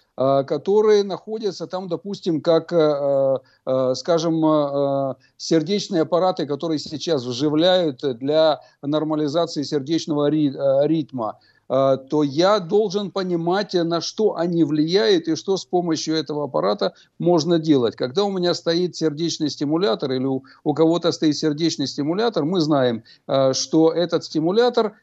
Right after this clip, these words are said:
можно использовать только для изменения сердечного ритма, э, человека. З-, использовать это можно, э, тоже в том числе и дистанционно, но есть возможность, его в любом случае меняют по истечению срока давности батарей,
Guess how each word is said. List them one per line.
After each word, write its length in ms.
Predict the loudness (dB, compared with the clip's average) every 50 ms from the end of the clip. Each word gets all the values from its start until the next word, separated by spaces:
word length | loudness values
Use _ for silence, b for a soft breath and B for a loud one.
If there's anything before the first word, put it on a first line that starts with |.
| b -4
можно 560 | 0 2 4 4 6 4 4 4 4 2 2
использовать 640 | 2 0 -2 -4 -4 -4 -2 0 -2 -2 -2 -4 -2
только 380 | 0 2 2 2 0 -4 -6
для 340 | -4 -2 -2 -2 -2 -2 -4
изменения 580 | -6 -6 -6 -6 -6 -6 -6 -6 -8 -6 -6 -6
сердечного 680 | -6 -4 -4 -4 -4 -2 -4 -4 -4 -4 -4 -2 -2 0
ритма, 480 | 0 0 0 -2 -2 -2 -2 -2 -2 -6 b b b b
э, 160 | 0 0 0
человека. 640 | 0 0 0 2 2 2 2 2 0 -2 -2 -6 -6
З-, 160 | -6 -6 -6
использовать 600 | -6 -6 -2 0 0 0 2 2 2 2 2 2
это 180 | 0 0 -2 -2
можно, 420 | -2 -2 -2 -2 -2 -2 -4 -6 -6 b b b b
э, 320 | -2 2 2 4 4 2 0 -2 -6 _ _
тоже 320 | 0 0 0 2 0 -2 -4 -4 -10
в 60 | -6
том 200 | -4 -4 -4 -4
числе 280 | -6 -8 -6 -4 -4 -4
и 220 | -4 -4 -6 -4
дистанционно, 1000 | -2 0 0 0 0 0 0 0 0 0 0 0 2 2 2 2 0 0 -2 -2 -4 b b b
но 380 | b 2 4 6 6 6 4 2 0
есть 380 | -4 -2 -2 0 0 -2 -2
возможность, 680 | -2 0 0 0 -2 -2 -2 0 0 0 -2 -4 -4 0
его 180 | 0 0 2 2
в 80 | 0 0
любом 240 | 0 0 0 -2
случае 360 | -2 -2 -4 -4 -4 -2 -2 -2
меняют 440 | -2 -2 -2 -2 0 -2 -2 -2
по 100 | -2 -4
истечению 500 | -4 -4 -6 -8 -8 -6 -4 -4 -2 -2
срока 340 | -4 -4 -4 -4 -4 -2 -2
давности 420 | 0 0 0 0 -2 -4 -4 -6 -6
батарей, 540 | -4 -4 -4 -4 -2 -2 -2 -2 -4 -6